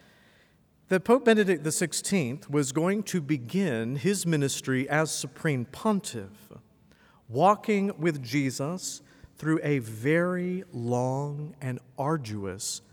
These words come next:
Holy Week, with every part of the walk of Christ imaged in that of his vicar on earth.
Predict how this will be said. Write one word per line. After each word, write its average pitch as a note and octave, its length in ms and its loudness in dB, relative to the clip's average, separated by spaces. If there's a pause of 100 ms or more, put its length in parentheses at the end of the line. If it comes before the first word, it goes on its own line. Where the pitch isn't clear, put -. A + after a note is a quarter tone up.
(180)
Holy C3+ 380 -4
Week, - 560 -18 (1080)
with B2+ 180 -4 (160)
every E3 440 0
part D#3+ 640 -2
of B2+ 100 -2
the C3 80 0
walk B2 420 2
of D#3+ 140 -10
Christ A#2+ 640 -2 (380)
imaged C#3+ 640 -2 (1040)
in C#3 200 0
that C3 260 0
of C3+ 160 -2
his C#3 220 -4
vicar A#2 440 -6
on A#2+ 140 -6
earth. - 500 -10